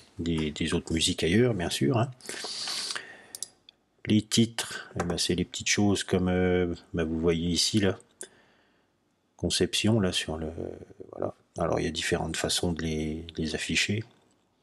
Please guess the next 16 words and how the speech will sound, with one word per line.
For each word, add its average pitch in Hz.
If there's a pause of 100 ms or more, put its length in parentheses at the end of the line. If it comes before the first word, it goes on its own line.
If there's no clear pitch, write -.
Si -
on 73
clique -
dessus, 98 (540)
si -
on 87
fait -
passer -
dessus, -
on 90
a 78
l'exemple 95
à -
chaque -
fois, 82
euh, 73